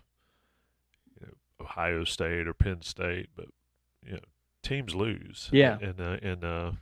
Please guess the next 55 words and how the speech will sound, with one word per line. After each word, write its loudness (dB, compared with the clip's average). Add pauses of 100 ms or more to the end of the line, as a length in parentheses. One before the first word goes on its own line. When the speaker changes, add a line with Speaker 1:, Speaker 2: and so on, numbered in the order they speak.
(140)
Speaker 1:
but 2
it's, 0
it's -2
bigger 6
than 0
just 2
one 0
game 2 (380)
on 6
both 12
sides, 4
on -2
good 4
and 2
bad -2
sides. -2
So, 0
uh, 0 (680)
certainly 4
an 0
interesting 0
thing. 0
What, 4 (160)
what 8
about 8
the 0
Virginia 6
game? 4
I 2
mean, 0
there 4
was 4
some -4 (140)
significant 0
Speaker 2:
Yeah. 8
Speaker 1:
recruits 4
there 8
as 4
well. 8
I 6
know 2
you 6
were 10
on 10
it. 4 (720)
You, 6
you 4
promised 10
us 8
that 4
you're 4
coming 6
to 4
the 4
tailgate 8